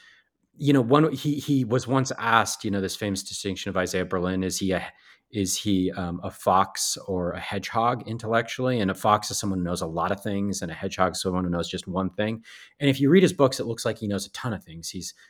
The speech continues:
contributed to debates over secularism. He's contributed to debates over multiculturalism. I mean, I could go on and on.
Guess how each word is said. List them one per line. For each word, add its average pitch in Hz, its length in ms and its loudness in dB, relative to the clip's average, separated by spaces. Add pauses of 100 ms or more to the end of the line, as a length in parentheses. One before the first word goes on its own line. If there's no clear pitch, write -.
(120)
contributed 104 640 2
to 104 140 0
debates 101 380 0
over 95 160 2
secularism. 95 800 2
He's 87 120 -4
contributed 92 400 -6
to 95 120 -2 (100)
debates 98 360 0
over 90 200 2
multiculturalism. 92 1160 -2 (340)
I - 20 -8
mean, 113 180 -2
I 131 100 0
could 107 120 -2
go 107 160 8
on 92 260 6
and 90 100 0
on. 90 320 0